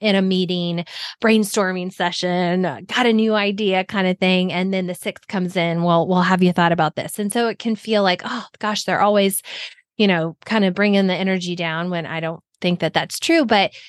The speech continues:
so sixes, I think, sometimes can think like, "Oh gosh, I wish I wasn't like this." But would you be willing to share how you can see that, or maybe just in your own life, how you've seen some of that really insightful questioning actually be a, a superpower,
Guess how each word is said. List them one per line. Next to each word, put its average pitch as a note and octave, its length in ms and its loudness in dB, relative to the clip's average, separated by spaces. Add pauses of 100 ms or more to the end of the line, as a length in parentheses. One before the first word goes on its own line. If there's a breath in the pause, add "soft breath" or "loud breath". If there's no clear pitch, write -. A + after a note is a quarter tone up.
so A#3 180 2
sixes, G#3+ 680 0
I G3 120 0
think, G3 220 -6
sometimes G#3 520 -2
can G3+ 180 -4
think F#3 300 -2
like, F3 220 -2
"Oh A#3+ 240 2
gosh, F#3+ 380 -2
I F3+ 80 -4
wish G#3 220 -4
I F#3+ 100 0
wasn't F3 360 -8
like F3+ 260 -2
this." B2+ 320 -10 (300 loud breath)
But B3 180 2
would B3+ 260 2
you D#4+ 240 4
be D#4+ 160 4
willing B3 460 2
to A3 140 -2
share G#3 480 0
how G3+ 240 -2
you G3+ 260 -2
can G3 200 -6
see G3 340 -2
that, F#3 360 2
or F3+ 100 0
maybe A3 280 2
just G3+ 200 -2
in G3 120 0
your F3+ 160 -2
own F#3+ 240 0
life, D#3+ 400 -2
how - 220 -4
you've G3+ 260 -4
seen G#3 380 -2
some G3 240 -2
of G3 120 0
that E3+ 320 0 (420 loud breath)
really D#4+ 260 2
insightful G3+ 680 2
questioning F#3+ 600 -4
actually F3+ 360 -4
be F#3 200 0
a, E3 220 4
a F3 60 0
superpower, E3+ 1120 0